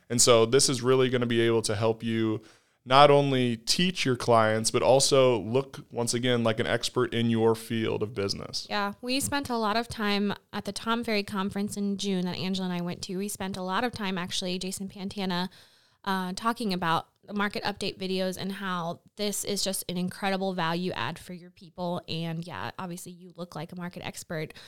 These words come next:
Speaker 2: And he went through the whole green screen effect and literally sat there in a conference with, I don't know, a thousand people and showed us all how to do it right there and then. And a really big point that he shared that I wanna make sure that you guys have is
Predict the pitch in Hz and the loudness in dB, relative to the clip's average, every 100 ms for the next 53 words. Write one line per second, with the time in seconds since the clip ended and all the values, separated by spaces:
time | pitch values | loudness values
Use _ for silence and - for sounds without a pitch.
0 | - _ _ - 190 196 202 190 190 196 | -20 _ _ -8 -6 0 0 2 2 0
1 | - 208 185 196 190 196 208 - 190 190 | -2 -4 -2 -2 -2 -2 -2 -4 -4 -4
2 | 196 170 175 202 180 175 170 - 202 190 | -2 -2 -2 -2 -4 -4 -4 -4 -2 -2
3 | 170 175 170 - 180 180 175 170 180 135 | -2 -2 -4 -4 -4 -4 -6 -10 -10 -12
4 | - 123 208 - _ _ _ - 180 170 | -10 -10 -10 -16 _ _ _ -12 -8 -8
5 | 165 190 190 185 175 175 180 165 170 180 | -8 -8 -6 -4 -4 -4 -8 -10 -8 -6
6 | 180 170 170 170 180 170 170 180 - 165 | -6 -6 -6 -6 -4 -6 -4 -6 -4 -8
7 | - 180 170 180 170 185 - - _ _ | -8 -8 -6 -4 -4 -4 -8 -20 _ _
8 | _ - 226 190 190 226 262 302 311 277 | _ 0 2 4 4 4 6 6 6 4
9 | 226 233 208 - 196 - 226 202 196 185 | 0 0 0 2 0 0 0 2 2 0
10 | 180 185 185 185 185 190 - 185 170 247 | 0 2 2 2 0 0 -2 -4 -4 -2
11 | 220 175 - 160 170 170 - 185 180 | 0 -2 -2 -2 -2 -2 -4 -4 -4